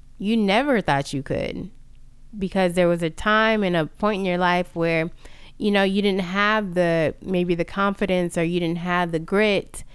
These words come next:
You didn't have the foundation to be able to say no to certain things. And, um, certain things, meaning things that aren't necessarily good for you, or people that aren't necessarily good for you. Um,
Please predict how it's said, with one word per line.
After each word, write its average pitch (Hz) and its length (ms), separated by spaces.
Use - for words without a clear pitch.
You 208 120
didn't 226 180
have 214 540
the 190 140
foundation 190 960
to 175 100
be 175 140
able 170 260
to 170 140
say 175 260
no 180 260
to 175 140
certain 160 400
things. 151 580
And, 170 600
um, 160 260
certain 233 340
things, 214 320
meaning 196 300
things 185 300
that 175 200
aren't 208 340
necessarily 202 640
good 214 300
for 208 140
you, 180 320
or 151 120
people 247 400
that 190 240
aren't 190 240
necessarily 165 680
good 151 240
for - 120
you. 147 340
Um, 151 600